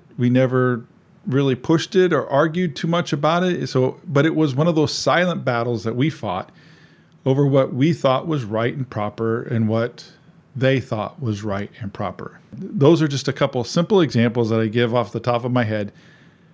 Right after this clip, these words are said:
but you yourself have experienced it, maybe even worse. I've seen marriages come to an end because one person started following Christ and the other one didn't. I've seen people fired from their jobs.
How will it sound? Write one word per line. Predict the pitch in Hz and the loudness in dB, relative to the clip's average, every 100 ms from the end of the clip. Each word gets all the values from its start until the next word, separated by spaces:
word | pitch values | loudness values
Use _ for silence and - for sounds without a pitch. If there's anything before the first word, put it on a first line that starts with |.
| _ _ - | _ _ -2
but | 151 | 0
you | 160 165 190 185 | 2 4 4 6
yourself | 165 151 - 120 131 - | 6 4 2 0 0 0
have | 117 | 0
experienced | 131 - 120 113 113 - | 0 -2 0 2 0 -2
it, | 117 123 180 190 - - | -4 -4 -8 -10 -10 -6
maybe | 175 135 139 151 139 | 2 2 2 0 0
even | 135 131 123 | 2 2 4
worse. | 170 127 - - _ - _ | 2 2 -2 -14 _ -20 _
I've | 147 151 | 0 0
seen | - 156 139 | 2 2 4
marriages | 131 165 165 135 | 6 4 2 -2
come | - 131 123 | 0 0 2
to | 127 | 4
an | 120 | 4
end | 117 139 | 4 2
because | 139 123 110 104 | 0 -2 -2 0
one | 113 120 | 0 0
person | 123 117 117 | 0 0 -2
started | 107 117 117 107 | -2 -2 -2 -2
following | 120 113 113 107 | -2 -2 -2 -4
Christ | - 110 113 120 | -2 -4 -2 -4
and | 107 | -2
the | 110 | 0
other | 110 | 0
one | 107 | -2
didn't. | 101 127 156 - - - - - _ | 0 2 0 -4 -16 -20 -20 -20 _
I've | 135 127 | -2 0
seen | 156 | 2
people | 135 131 | 2 0
fired | 120 135 131 135 131 | -2 2 4 4 2
from | 117 | 0
their | 117 | 0
jobs. | 110 131 160 170 156 | 2 4 4 2 -2